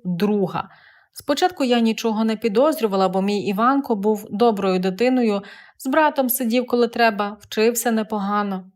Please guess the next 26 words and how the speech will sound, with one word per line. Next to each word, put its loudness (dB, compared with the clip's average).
Коли 2
ж -4
директорка 2
почала 0
викликати 0
мене 2
по -2
два 2
рази 0
в -8
тиждень -2
в -8
школу, 0
то 0
я 0
подумала, 0
що -4
це -4
все -2
через -4
те, -2
що -6
ми 0
з -6
Петром -4
розійшлися, -2